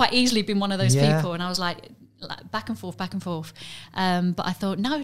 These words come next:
Speaker 1: just do it." You know, the Nike
Speaker 2: Yeah.
Speaker 1: slogan, "Just do it." Um,
Speaker 2: Yeah.
Speaker 1: and it, you know, do it. And it's, it's simple stuff as long as you just keep doing it. Don't put it off.
Speaker 2: I think it's, I mean, you're from the fitness industry, and in fitness and health, a lot of that is discipline, isn't it?
Speaker 1: Yes, yeah.
Speaker 2: You know,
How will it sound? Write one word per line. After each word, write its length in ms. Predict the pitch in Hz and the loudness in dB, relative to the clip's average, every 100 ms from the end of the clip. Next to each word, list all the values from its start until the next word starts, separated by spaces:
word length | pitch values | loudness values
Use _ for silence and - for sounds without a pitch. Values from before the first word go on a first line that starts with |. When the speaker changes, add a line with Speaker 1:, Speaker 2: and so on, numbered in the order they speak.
| 240 | -4
Speaker 1:
just 420 | 285 - - - | -4 -2 -4 -4
do 120 | 214 156 | -4 -4
it." 80 | - | -2
You 40 | 202 | -2
know, 100 | 175 | 0
the 80 | 190 226 | 2 2
Nike 200 | 233 226 | 2 2
Speaker 2:
Yeah. 60 | 226 | 2
Speaker 1:
slogan, 420 | 180 170 156 160 | 0 -4 -4 -4
"Just 320 | 185 180 - | -4 -6 -8
do 140 | 185 156 | -8 -8
it." 340 | 156 - - - | -8 -10 -12 -8
Um, 300 | 170 170 165 | -6 -4 0
Speaker 2:
Yeah. 240 | 123 135 127 - | 0 0 -4 -6
Speaker 1:
and 160 | 180 175 | -4 -4
it, 100 | 170 - | -4 -6
you 60 | 165 | -6
know, 160 | 147 | -6
do 240 | 160 202 202 | -4 -2 0
it. 220 | 196 - | -2 -4
And 160 | 156 160 | -6 -4
it's, 280 | - - - | -2 -2 -4
it's 160 | 175 | -4
simple 380 | - - 247 190 | 0 2 2 2
stuff 500 | - 165 156 160 - _ | 0 0 -4 -6 -18 _
as 140 | 175 165 | -8 -4
long 140 | 175 | -2
as 100 | 170 | -2
you 100 | 160 | -4
just 380 | 156 160 - - | -6 -4 -6 -8
keep 180 | - 156 | -10 -8
doing 220 | - 151 | -6 -6
it. 100 | 147 - - | -8 -10 -10
Don't 180 | 180 - | -8 -4
put 120 | - | -6
it 40 | |
off. 260 | 156 - - - | -6 -12 -18 -12
Speaker 2:
I 40 | |
think 280 | 139 233 247 | -2 0 0
it's, 400 | 170 - - - - | 0 0 -2 -4 0
I 40 | |
mean, 140 | 131 143 | 6 6
you're 100 | 160 | 6
from 160 | 147 | 4
the 60 | 127 | 2
fitness 340 | - 139 127 | 0 -2 2
industry, 680 | 147 135 123 - 104 107 - _ _ _ _ _ _ | 4 4 2 -2 -6 -8 -14 _ _ _ _ _ _
and 140 | 127 | 2
in 100 | 131 | 2
fitness 680 | 127 - 139 110 120 123 - | 2 -2 -4 -4 -4 -2 -2
and 140 | 131 | -2
health, 480 | 117 123 117 123 - - | -2 0 -2 -4 -10 -2
a 40 | |
lot 140 | 127 143 | 2 2
of 80 | 131 | 2
that 160 | 135 | 0
is 200 | 139 131 | 0 0
discipline, 560 | 127 127 - 123 117 113 | 0 -2 -2 -4 -4 -2
isn't 200 | 123 117 | -2 -4
it? 120 | 107 | -4
Speaker 1:
Yes, 340 | 156 - - - | -4 -2 -4 -4
yeah. 180 | 147 - | -12 -12
Speaker 2:
You 60 | 120 | -10
know, 260 | 113 113 | -6 -6